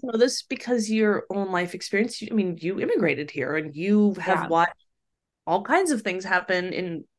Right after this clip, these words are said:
Speaker 1: your home country or your birth country and your, uh, now naturalized country, I believe.
Speaker 2: Yeah. This is home,
Speaker 1: Uh,
Speaker 2: baby.
Speaker 1: yeah.
Speaker 2: <laughs>
Speaker 1: So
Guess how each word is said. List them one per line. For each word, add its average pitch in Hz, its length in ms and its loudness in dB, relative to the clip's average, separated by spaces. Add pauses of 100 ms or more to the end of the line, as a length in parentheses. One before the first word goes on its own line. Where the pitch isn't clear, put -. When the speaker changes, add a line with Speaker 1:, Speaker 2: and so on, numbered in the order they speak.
(260)
Speaker 1:
your 190 140 -4
home 208 180 0
country 277 680 0
or 170 180 2
your 156 120 0
birth 226 200 2
country 254 420 0
and 160 280 0
your, 151 300 0 (140)
uh, 160 120 -2 (340)
now 208 280 6
naturalized 214 760 2
country, 247 360 -6
I 262 60 -2
believe. 269 300 -2
Speaker 2:
Yeah. 240 260 4 (380)
This 180 160 -8
is 185 120 -6
home, 208 180 4
Speaker 1:
Uh, 202 40 0
Speaker 2:
baby. 180 400 6 (600)
Speaker 1:
yeah. 254 440 2 (260)
Speaker 2:
<laughs> - 240 -14
Speaker 1:
So 208 840 6